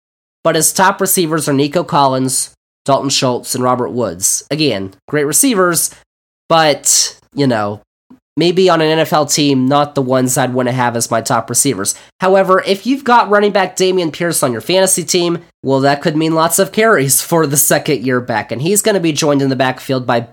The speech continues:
Bills running back Devin Singletary this year as well. Now, I'm sure there will be some improvement as the year goes on for first-year head coach DeMeco Ryans.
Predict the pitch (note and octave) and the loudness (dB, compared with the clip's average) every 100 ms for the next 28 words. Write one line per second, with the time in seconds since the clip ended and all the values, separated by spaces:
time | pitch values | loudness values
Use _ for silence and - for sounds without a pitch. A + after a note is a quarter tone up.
0 | _ - E3+ F#3+ F#3 - C#3+ C3+ B2+ B2+ | _ -2 0 2 0 0 0 2 0 -2
1 | B2 - C3 A#2+ A#2+ - E3 E3+ B2+ - | -2 -2 -2 0 -2 -2 -2 -2 -4 -4
2 | A#2 A2+ A2 G#2+ - A2 G#2+ G#2 _ _ | -4 -2 -4 -4 -4 -4 -4 -6 _ _
3 | _ _ A#2+ B2+ B2 C#3 A2 F2+ - E3 | _ _ -2 0 0 0 0 -2 -2 2
4 | E3+ F#3+ - E4 C#4 A3 A#3+ A#3+ G#3+ - | 2 2 0 0 0 0 0 0 -4 -4
5 | E3+ D3+ D#3+ D3+ D#3 C#3+ D#3+ D#3 C#3+ D3 | -2 0 -2 0 -2 -2 -2 -2 0 0
6 | C3+ B2+ B2+ C#3 B2+ D3 C#3 - C#3 C3+ | 2 0 0 -4 -4 -2 -2 -2 -2 -2
7 | B2+ - B2+ - C3 B2+ B2+ C3 B2 G#2+ | -2 -4 -4 -2 -2 -2 -2 0 2 0
8 | G2+ G#2+ | 0 -4